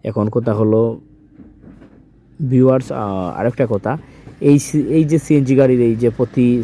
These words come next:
শীতের সিজন আসলে এই যে সমস্যা, এই সমস্যার আরেকটা সমাধান হলো আরেকটা যে, উম, প্রত্যেকটা সিএনজি গাড়িতে গ্যাসের সিলিন্ডার থাকে। এখন প্রতি বছর এই শীতের সিজন আসলেই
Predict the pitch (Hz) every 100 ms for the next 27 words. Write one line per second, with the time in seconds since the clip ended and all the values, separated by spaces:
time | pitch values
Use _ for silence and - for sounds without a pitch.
0 | - 120 127 - 117 117 107 - 110 104
1 | 110 107 98 92 - 135 - - - 151
2 | 143 151 139 - 147 117 139 147 160 143
3 | 135 123 127 120 113 113 104 101 139 -
4 | _ _ - 107 101 127 - 104 98 95
5 | 147 170 160 151 143 123 120 104 87 90
6 | 87 - _ _ 131 135 151 - 127 117
7 | 107 95 82 - - _ _ - 135 135
8 | 151 135 156 - 180 175 - 127 131 -
9 | 143 92 98 104 135 170 147 139 139 110
10 | 107 104